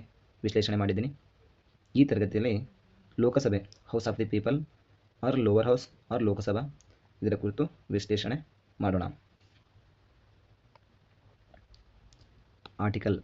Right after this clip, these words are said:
ಆರ್ಟಿಕಲ್ ಏಯ್ಟಿ ಒನ್. ಆರ್ಟಿಕ-, ಆರ್ಟಿಕಲ್ ಏಯ್ಟಿ ಒನ್ ಏನ್ ಹೇಳ್ತಂದ್ರ, composition of the House of the People. ಆರ್ಟಿಕಲ್ ಏಯ್ಟಿ ಒನ್, ಸಬ್ ಕ್ಲಾಸ್ ಒನ್, ಕ್ಲಾಸ್ ಎ ಏನ್ ತಿಳಿಸ್ತದಂದ್ರ,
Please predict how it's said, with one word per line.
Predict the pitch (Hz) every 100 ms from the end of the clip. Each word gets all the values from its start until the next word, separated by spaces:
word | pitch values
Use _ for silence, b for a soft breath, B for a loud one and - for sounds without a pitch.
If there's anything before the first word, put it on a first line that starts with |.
| _ - _ -
ಆರ್ಟಿಕಲ್ | 101 104 143 143
ಏಯ್ಟಿ | 101 98
ಒನ್. | 92 87 - _ _ _ _ _ - - -
ಆರ್ಟಿಕ-, | 98 101 101 - -
ಆರ್ಟಿಕಲ್ | 95 98 101
ಏಯ್ಟಿ | 98
ಒನ್ | 101 98 - -
ಏನ್ | 110
ಹೇಳ್ತಂದ್ರ, | 95 95 117 156 _ _ -
composition | 113 123 - - 139 131 - 110
of | 107 127
the | 143
House | 107 107 -
of | - 123
the | -
People. | 87 90 82 _ _ _ _ _ _ _ _ _ _ -
ಆರ್ಟಿಕಲ್ | 107 120 147 147 -
ಏಯ್ಟಿ | 107 -
ಒನ್, | 113 98 _ -
ಸಬ್ | 104 -
ಕ್ಲಾಸ್ | 107 117 - 104
ಒನ್, | 104 107
ಕ್ಲಾಸ್ | 110 - - 110
ಎ | 101 - _ _ _ _ _ -
ಏನ್ | 104 135
ತಿಳಿಸ್ತದಂದ್ರ, | 110 110 104